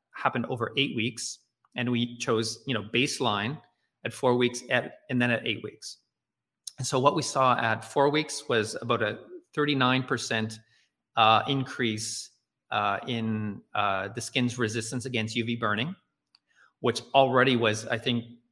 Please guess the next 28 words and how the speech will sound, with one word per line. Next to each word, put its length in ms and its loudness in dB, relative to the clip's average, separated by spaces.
I 60 4
don't 220 0
think 220 -4
we 140 -2
had 160 -4
seen 400 -2
anything 360 -4
published 420 -4
in 120 -10
the 60 -8
literature 560 -2
for 240 -4
other 400 2
natural 360 0
products 520 0
trying 220 -2
to 60 2
do 200 -2
it, 160 -8
a 100 -12
similar 380 0
trial 320 2
design. 460 -4
But 120 -6
then 340 2
we 140 -4
saw, 220 -2
we, 180 -4